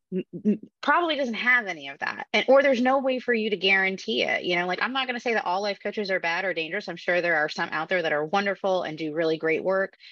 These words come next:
but they should also be able to tell you where they're coming from, how, you know, what's their perspective, how were they trained,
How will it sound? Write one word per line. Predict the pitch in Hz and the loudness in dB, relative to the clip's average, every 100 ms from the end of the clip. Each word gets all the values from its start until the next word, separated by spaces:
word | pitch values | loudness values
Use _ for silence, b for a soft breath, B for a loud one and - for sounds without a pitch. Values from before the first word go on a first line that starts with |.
| B | B
but | 226 240 | -4 -2
they | 269 | -2
should | - | -2
also | 208 220 247 | -2 -2 -4
be | 208 | -4
able | 190 | -4
to | 175 | -6
tell | - 190 | -4 -2
you | 185 | -2
where | 165 180 202 | -2 -2 -2
they're | 214 | -6
coming | 202 170 165 | -8 -8 -6
from, | 170 160 151 b b b _ | -2 -2 -2 b b b _
how, | - 214 233 220 98 | 2 4 4 2 -4
you | 208 | -4
know, | 180 | 0
what's | 180 208 | 0 0
their | 226 | -2
perspective, | 208 208 - 160 - 165 156 160 | -2 -4 -4 -6 -2 -2 -2 -4
how | - 220 254 | -4 -2 -2
were | 247 | -2
they | 175 170 | -4 -6
trained, | - 165 156 143 147 | -4 -4 -4 -8 -10